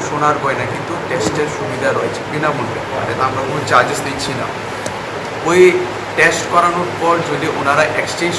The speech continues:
করতে চান, এক্সচেঞ্জের পিওরিটি যা আসবে, ওই পিওরিটির উপর কিন্তু আমরা হান্ড্রেড পার্সেন্ট এক্সচেঞ্জ ভ্যালু দেব, তখন ওনারা এক্সচেঞ্জ করবেন ওল্ড গোল্ড। আর হীরের গয়না যে আমাদের রশনি ব্র্যান্ডটা রয়েছে, যেটাকে আমরা গত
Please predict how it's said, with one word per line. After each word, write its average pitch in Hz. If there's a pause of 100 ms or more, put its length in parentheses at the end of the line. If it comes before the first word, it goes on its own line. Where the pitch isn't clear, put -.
করতে 143 (100)
চান, 127 (460)
এক্সচেঞ্জের 160
পিওরিটি 160 (100)
যা 139
আসবে, 131
ওই 131 (100)
পিওরিটির 151
উপর 147 (100)
কিন্তু -
আমরা 127 (100)
হান্ড্রেড 135 (100)
পার্সেন্ট 165 (100)
এক্সচেঞ্জ 147 (100)
ভ্যালু 131 (120)
দেব, 123 (600)
তখন 139
ওনারা 139
এক্সচেঞ্জ 135 (100)
করবেন 123 (140)
ওল্ড 139
গোল্ড। 113 (920)
আর 113 (100)
হীরের 160
গয়না 165
যে 160
আমাদের 143 (120)
রশনি 143
ব্র্যান্ডটা 147
রয়েছে, 123 (100)
যেটাকে 139
আমরা 139 (640)
গত 143